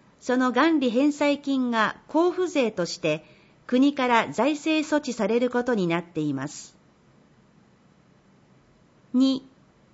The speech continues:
一般会計、借入先別内訳。区分、残高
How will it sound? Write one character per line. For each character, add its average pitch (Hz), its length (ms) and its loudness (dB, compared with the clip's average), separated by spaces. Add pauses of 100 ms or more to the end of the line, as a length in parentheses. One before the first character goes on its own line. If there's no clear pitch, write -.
(320)
一 226 160 -2 (120)
般 330 260 2
会 294 240 0
計、 156 440 -2 (720)
借 254 400 -2
入 330 220 2
先 277 320 -2
別 247 460 -2
内 208 280 -4
訳。 190 440 -4 (1200)
区 320 160 2
分、 233 360 -2 (160)
残 311 300 0
高 247 380 0